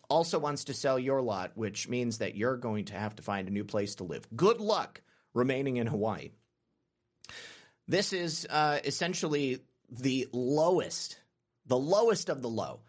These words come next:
When these developers and these, uh, these robber barons come in and they just scoop up the property straight out from underneath people. And, uh, Josh Green, what did he say in this press release?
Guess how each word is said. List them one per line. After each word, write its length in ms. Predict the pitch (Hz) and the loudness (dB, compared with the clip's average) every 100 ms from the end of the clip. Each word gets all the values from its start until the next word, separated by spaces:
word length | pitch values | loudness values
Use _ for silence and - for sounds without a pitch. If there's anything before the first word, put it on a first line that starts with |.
| _ _ _ _ _ - | _ _ _ _ _ -2
When 160 | 143 | 0
these 180 | 165 151 | 2 0
developers 800 | 135 143 170 185 185 180 175 156 | 2 2 4 2 2 2 0 -2
and 320 | 139 135 135 | 0 0 0
these, 320 | 131 131 113 | -2 -2 -2
uh, 160 | 127 117 | 0 0
these 240 | 117 113 | -2 -4
robber 380 | 107 123 165 165 | 0 2 4 2
barons 420 | 147 151 147 143 | 2 2 0 -4
come 220 | - 147 139 | -2 -2 0
in 200 | 143 143 | 0 0
and 80 | |
they 120 | 110 110 | 0 -2
just 420 | 120 110 - - | -2 -2 -2 -4
scoop 380 | - 165 170 170 | -4 -2 2 2
up 160 | 160 | 0
the 80 | 135 | -2
property 580 | 135 147 147 151 151 156 | 0 2 0 0 -4 -4
straight 340 | - 156 151 | -2 2 4
out 160 | 156 123 | 2 2
from 140 | 147 | -2
underneath 340 | 143 135 143 - | -2 -2 -2 0
people. 440 | 143 151 156 160 - - - _ _ _ _ _ _ _ | 0 0 -4 -8 -20 -20 -20 _ _ _ _ _ _ _
And, 380 | 151 151 143 135 | 0 2 2 2
uh, 260 | 151 143 135 131 _ _ - | 4 4 0 -6 _ _ -4
Josh 300 | 151 202 196 | 0 0 0
Green, 240 | 175 135 | -2 0
what 120 | 123 180 | 0 0
did 120 | 170 | 0
he 160 | 165 | -2
say 300 | 165 160 120 | 0 0 0
in 100 | 92 | 0
this 180 | 92 90 | -4 -6
press 340 | - 120 120 113 | -2 0 0 -2
release? 460 | 87 71 - - | -6 -6 -6 -6